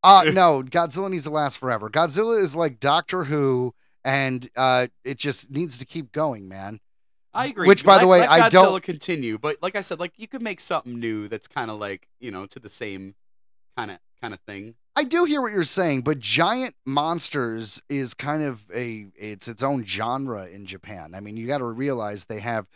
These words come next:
Speaker 1: what Power Rangers is based on was from a show where they fought giant monsters. You
Speaker 2: Yeah.
Speaker 1: know what I mean? Like, giant monsters are in a lot of things. They have, they have their, their original superheroes fought giant monsters. There's
Speaker 2: Yep.
Speaker 1: giant robots that fight giant monsters.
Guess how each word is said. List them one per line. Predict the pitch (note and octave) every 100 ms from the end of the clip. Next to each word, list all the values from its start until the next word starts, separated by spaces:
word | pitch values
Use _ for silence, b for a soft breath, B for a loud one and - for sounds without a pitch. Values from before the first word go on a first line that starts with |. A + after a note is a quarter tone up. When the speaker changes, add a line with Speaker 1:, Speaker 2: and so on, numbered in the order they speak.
| b -
Speaker 1:
what | C#3 - -
Power | - D3 D#3
Rangers | C3+ B2 A2+ A2 G2+
is | A2 F#2+
based | G#2+ G2+ - A2+
on | F#2 F#2
was | G2 G#2+
from | - A2+ G#2
a |
show | F#2+ - G#2+ G2+ F#2+ b b b _ A#2+
where | B2 A2+
they | A2 G#2+
fought | - G#2 F2+
giant | G#2+ F#2+ E2+
monsters. | F2+ D#2+ - D#2+ C2+
You | G2+
Speaker 2:
Yeah. | B2
Speaker 1:
know |
what | A#2+
I | A#2+
mean? | C3
Like, | B2+ A#2+
giant | D#3+ E3
monsters | D3 E3 - C3
are | B2 A#2
in |
a | A2+
lot | B2+ D3
of | C3+
things. | - F#2+ F2
They | - G#2
have, | A2 G#2 _ _ -
they | C#3+
have | C#3
their, | C#3+ C3
their | D3+
original | D3+ E3 D#3
superheroes | C3 - A3 - C3 B2+ G#2+ G2
fought | A#2+ G#2
giant | A#2+ F#2+ E2+
monsters. | F2 C2 - D#2+
There's | G#2 -
Speaker 2:
Yep. | F#3+
Speaker 1:
giant | G3+ D#3+
robots | A3 B3+ A3 -
that | -
fight | D3
giant | B2 C3 A#2
monsters. | A2+ G2 - D2